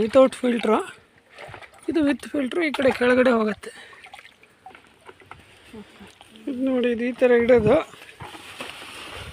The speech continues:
ಈ ಥರ ಇಟ್ಟಾಯ್ತು. ಇದ್ರ ಮೇಲೆ ಇದೊಂದು ಡಬ್ಬಿ ಬರುತ್ತೆ,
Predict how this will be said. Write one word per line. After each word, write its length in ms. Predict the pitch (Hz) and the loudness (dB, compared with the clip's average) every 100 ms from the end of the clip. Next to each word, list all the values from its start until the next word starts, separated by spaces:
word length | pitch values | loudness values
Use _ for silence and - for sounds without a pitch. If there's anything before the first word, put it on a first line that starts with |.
| - | -14
ಈ 20 | - | -8
ಥರ 120 | 254 240 226 | -2 0 0
ಇಟ್ಟಾಯ್ತು. 460 | 226 240 226 - 302 - - - - - - _ _ _ - _ _ _ _ _ _ _ _ - | 0 0 0 0 -4 -4 -12 -14 -16 -18 -20 _ _ _ -20 _ _ _ _ _ _ _ _ -10
ಇದ್ರ 140 | 262 277 254 | -6 0 2
ಮೇಲೆ 160 | 277 269 | 2 2
ಇದೊಂದು 240 | 240 240 220 | 2 2 0
ಡಬ್ಬಿ 220 | 233 226 254 | 0 0 -2
ಬರುತ್ತೆ, 360 | 240 208 - | -2 -4 -4